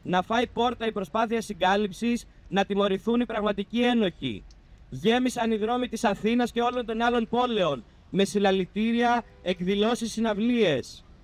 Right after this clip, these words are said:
Γέμισαν τα πανεπιστήμια και τα σχολεία με συνθήματα και πανό. Χιλιάδες μαθητές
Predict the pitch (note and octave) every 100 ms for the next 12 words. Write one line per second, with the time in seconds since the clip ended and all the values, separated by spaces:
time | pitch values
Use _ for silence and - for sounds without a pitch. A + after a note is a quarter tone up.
0 | - - D#3+ A3+ B3+ B3 B3 A#3 A3 G#3+
1 | F#3+ - A#3+ B3 A3+ A3 - G3+ G3+ A#3
2 | A#3+ A3+ G#3 G3 A#3 B3 A#3 A3 A3 A3
3 | A#3+ G#3+ C#3 - - - - - - G#3
4 | G#3+ B3 A#3+ A#3 A3+ G#3 - A3 A#3+ B3